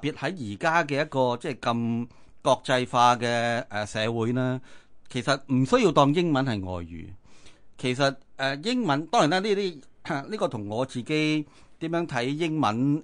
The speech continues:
<coughs> 有關係。我覺得英文呢，其實係一個呢，好有用嘅一個工具。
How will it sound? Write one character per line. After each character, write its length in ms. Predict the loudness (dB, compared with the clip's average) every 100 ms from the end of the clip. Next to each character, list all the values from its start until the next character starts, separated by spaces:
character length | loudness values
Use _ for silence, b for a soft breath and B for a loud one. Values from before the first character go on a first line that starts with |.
| -2
<coughs> 120 | -4 -2
有 160 | -4 -2
關 200 | 0 0
係。 180 | -4 -8 B B
我 180 | 0 4
覺 120 | 4
得 120 | 4 2
英 140 | 2
文 220 | 2 2
呢， 160 | 0 -2
其 180 | -4 -6
實 140 | -6
係 180 | -4 -4
一 40 |
個 220 | 0 2 2
呢， 180 | 0 -4 b b
好 300 | -10 -2 0
有 240 | 4 4 4
用 260 | 2 2 2
嘅 40 |
一 20 |
個 120 | 0 0
工 300 | 0 -2
具。 100 | -2